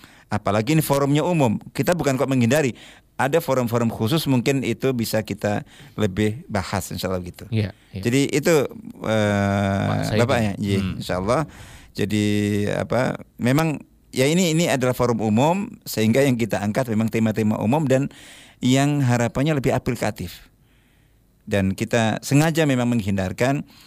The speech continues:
Speaker 1: eh, diri dari apa, dari, eh, pembahasan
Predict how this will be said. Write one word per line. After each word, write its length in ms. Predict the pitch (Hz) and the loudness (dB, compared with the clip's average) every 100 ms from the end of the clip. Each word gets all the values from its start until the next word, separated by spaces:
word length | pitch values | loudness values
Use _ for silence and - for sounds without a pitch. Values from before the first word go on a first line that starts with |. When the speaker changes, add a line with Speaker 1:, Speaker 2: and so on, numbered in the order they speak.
| - - | -14 -2
Speaker 1:
eh, 160 | 110 | 0
diri 320 | 95 101 117 | 2 2 2
dari 480 | 139 107 104 110 101 | 2 2 2 0 -2
apa, 320 | - 101 107 | -6 -6 -4
dari, 560 | 104 98 95 95 101 - - - | -2 -2 -2 -4 -4 -8 -12 -10
eh, 720 | 101 95 92 92 90 98 101 - _ _ | -6 -4 -4 -6 -6 -8 -10 -12 _ _
pembahasan 880 | - 127 110 95 98 - 110 101 98 | -2 2 2 0 -2 0 0 0 -2